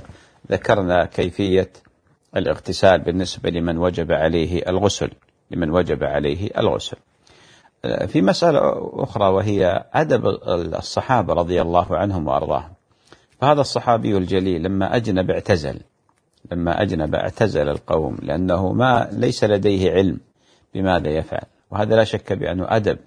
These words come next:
وفيه مراقبة لله عز وجل، وهذا تنبيه لبعض الناس الذين يدخلون الصلاة بغير طهارة ويقولون: "نخجل"، فبعضهم قد يحدث في الصلاة ولا يخرج،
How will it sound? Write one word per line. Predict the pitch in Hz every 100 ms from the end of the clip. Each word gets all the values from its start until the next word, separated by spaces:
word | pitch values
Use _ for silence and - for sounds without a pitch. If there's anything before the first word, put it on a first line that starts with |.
| _ _ _ _ _ _
وفيه | 127 95 110 98
مراقبة | 92 98 98 - 80 78
لله | 85 90 87
عز | - 85 82
وجل، | 80 82 90 85 - _ _ _ _ _
وهذا | 101 104
تنبيه | 101 107 107 127 110
لبعض | 87 90 87 87
الناس | 92 101 87
الذين | 90 85 92 87
يدخلون | 82 - 90 104 98
الصلاة | 85 - 98 107 113 - _ _ _ _ _ _
بغير | - 104 92 - 107 101
طهارة | - 92 104 117 123 135 - _ _ _ _ _ _ _
ويقولون: | 90 90 90 87 101 98 107 110 110 101
"نخجل"، | 110 - 92 76 - _ _ _ _ _
فبعضهم | - 104 113 104 98
قد | - 95
يحدث | 120 - 92 95 - _ - -
في | _
الصلاة | - - 92 85 98 113 _ _ _ _
ولا | - 107 101
يخرج، | 92 - 87